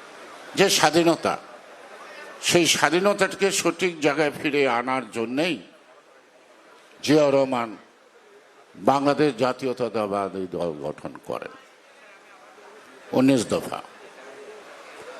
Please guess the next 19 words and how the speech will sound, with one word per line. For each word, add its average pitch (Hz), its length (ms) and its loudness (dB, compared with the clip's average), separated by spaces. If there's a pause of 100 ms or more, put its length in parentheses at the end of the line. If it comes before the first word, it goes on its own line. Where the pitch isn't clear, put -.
(120)
উনিশ 170 300 6
দফা 190 200 6
একটা 185 220 2
রিফর্ম 143 760 2
তখন, 73 320 -8 (260)
ওই 139 140 4
সময়ের 113 360 0
জন্য। - 300 -10 (920)
উনিশ 170 320 4
দফার 185 280 2 (100)
তাৎপর্য, 170 580 2 (100)
প্রয়োজনীয়তা 139 640 0 (220)
এখনো 139 420 -2
নিঃশেষ 123 600 -4
হয়ে 101 280 -2
যায়নি। 87 640 -4 (1700)
পরিবর্তিত 196 600 4
পরিস্থিতিতে 175 1080 -2 (140)
বর্তমানে 165 680 0